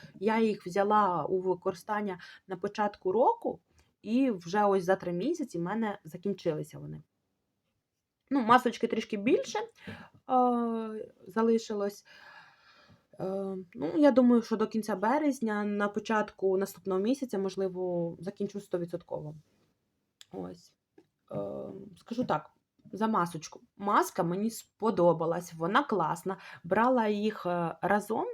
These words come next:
Шампунь мені там по акції вийшов за шістдесят гривень, а маска сто п'ятдесят чи сто дев'яносто, отак було.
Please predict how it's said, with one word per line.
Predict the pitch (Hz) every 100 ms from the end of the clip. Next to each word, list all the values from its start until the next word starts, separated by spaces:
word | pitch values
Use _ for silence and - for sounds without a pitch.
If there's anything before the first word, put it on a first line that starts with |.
| - _ _ _ - -
Шампунь | - 233 240 233 202
мені | 196 190
там | 185 175
по | 202
акції | 190 190 - 170
вийшов | 180 180 170
за | 170 180
шістдесят | - 170 185 - 302
гривень, | 320 277 254 247 -
а |
маска | 190 208 240 - 196 190 170
сто | - - 214 202
п'ятдесят | - 180 185 185 247 247
чи | 185
сто | - 175
дев'яносто, | 170 165 151 - -
отак | 160 - 156
було. | 156 156 76